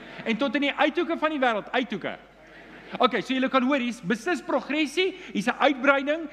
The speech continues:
en dis die hooftaak en dis die taak van die kerk vandag, maar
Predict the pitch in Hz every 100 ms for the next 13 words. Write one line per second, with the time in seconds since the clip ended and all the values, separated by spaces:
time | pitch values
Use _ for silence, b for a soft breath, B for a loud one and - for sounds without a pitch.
0 | B 214 196 277 311 247 269 - 247 185
1 | 214 269 302 302 294 285 254 226 269 277
2 | 294 277 302 302 B B - 196 196